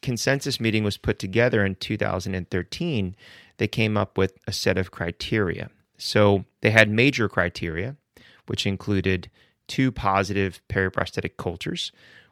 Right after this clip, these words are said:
with the identical organism, um, or a sinus tract communicating with the joint.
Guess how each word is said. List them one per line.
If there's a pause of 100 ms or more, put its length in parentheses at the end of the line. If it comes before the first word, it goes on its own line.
with (100)
the
identical
organism, (500)
um,
or
a
sinus
tract (120)
communicating
with
the
joint.